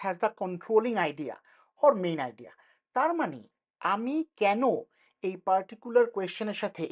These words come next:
এগ্রি করেছি বা ডিসএগ্রি করেছি, again, কেন, why and how, okay, these two things will come as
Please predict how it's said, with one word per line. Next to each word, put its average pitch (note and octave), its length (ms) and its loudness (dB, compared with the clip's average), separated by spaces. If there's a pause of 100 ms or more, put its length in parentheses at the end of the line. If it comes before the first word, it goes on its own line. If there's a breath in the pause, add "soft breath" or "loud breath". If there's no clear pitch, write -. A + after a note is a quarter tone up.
এগ্রি E3+ 220 -4 (100)
করেছি E3 320 0 (400 soft breath)
বা F3+ 100 4
ডিসএগ্রি F3+ 480 0
করেছি, - 300 -12 (340)
again, G#3+ 260 -2 (280)
কেন, G#3+ 180 0 (680)
why F3+ 280 4 (320)
and A#3 100 -2 (140)
how, C#3 200 0 (800)
okay, A#3 220 2 (220)
these D4+ 240 0 (120)
two B3+ 120 -4 (160)
things F3 280 -8 (380)
will A#3 220 4 (180)
come D#3 220 -4 (720 soft breath)
as G#3+ 320 2